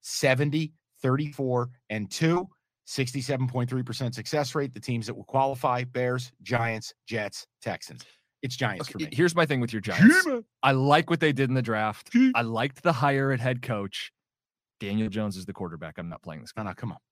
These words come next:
Speaker 2: Not playing this game.
Speaker 1: One
Speaker 2: May-,
Speaker 1: time.
Speaker 2: may-, maybe they'll work with him. Maybe
Speaker 1: One
Speaker 2: he'll
Speaker 1: time.
Speaker 2: hit his stride. I,
Speaker 1: Dude,
Speaker 2: I'm not
Speaker 1: just
Speaker 2: betting him.
Speaker 1: one time.
Speaker 2: No,
Speaker 1: Come
Speaker 2: no,
Speaker 1: to the
Speaker 2: no,
Speaker 1: dark
Speaker 2: no,
Speaker 1: side.
Speaker 2: we're gonna, we're gonna be selective.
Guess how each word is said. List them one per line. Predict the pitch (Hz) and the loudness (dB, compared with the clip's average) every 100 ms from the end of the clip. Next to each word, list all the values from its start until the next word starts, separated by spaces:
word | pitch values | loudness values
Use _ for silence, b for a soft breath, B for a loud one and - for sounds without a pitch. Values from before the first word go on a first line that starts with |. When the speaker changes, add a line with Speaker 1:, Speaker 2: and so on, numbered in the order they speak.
| _ | _
Speaker 2:
Not | 113 107 | -4 -2
playing | 123 | -4
this | 127 | -4
game. | - 165 _ _ - | -10 -18 _ _ -8
Speaker 1:
One | 120 | 0
Speaker 2:
May-, | 170 | 2
Speaker 1:
time. | - 185 | 4 0
Speaker 2:
may-, | 175 | 0
maybe | 160 165 | -2 0
they'll | 190 202 | 2 2
work | 196 - | 0 0
with | 202 | 0
him. | 190 | 2
Maybe | 143 | 2
Speaker 1:
One | 190 | 2
Speaker 2:
he'll | 196 | 4
Speaker 1:
time. | 202 | 6
Speaker 2:
hit | 196 | 4
his | 196 | 2
stride. | - 180 170 165 165 147 | 0 4 6 6 4 2
I, | 143 | -2
Speaker 1:
Dude, | - _ - | -4 _ -4
Speaker 2:
I'm | 127 | 2
not | 131 | 4
Speaker 1:
just | 127 | 4
Speaker 2:
betting | 117 | 0
him. | 180 | 2
Speaker 1:
one | 254 330 | 0 0
time. | 330 - 185 110 | -2 -2 0 0
Speaker 2:
No, | - | -4
Speaker 1:
Come | - 220 | 0 0
Speaker 2:
no, | |
Speaker 1:
to | 226 | 2
the | |
Speaker 2:
no, | - | 2
Speaker 1:
dark | 113 | 4
Speaker 2:
no, | 214 | 4
Speaker 1:
side. | 170 | 0
Speaker 2:
we're | |
gonna, | 160 | -2
we're | 135 151 | -2 -2
gonna | 139 | 0
be | 143 | 0
selective. | - 175 143 131 - 160 | 0 4 4 4 -2 -4